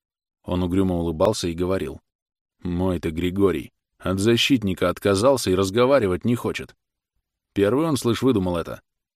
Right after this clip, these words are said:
Твой-то Пелагея стоял за адвокатов, а мой говорит: "Не желаю".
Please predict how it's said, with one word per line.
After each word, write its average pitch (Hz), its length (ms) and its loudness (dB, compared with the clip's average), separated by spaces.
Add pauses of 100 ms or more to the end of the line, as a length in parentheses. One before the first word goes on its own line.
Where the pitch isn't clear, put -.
(200)
Твой-то 147 320 4
Пелагея 143 480 6
стоял 127 380 4
за 143 120 4
адвокатов, 127 560 0 (160)
а 104 140 0
мой 120 160 4
говорит: 110 340 2
"Не 107 140 4
желаю". 113 520 2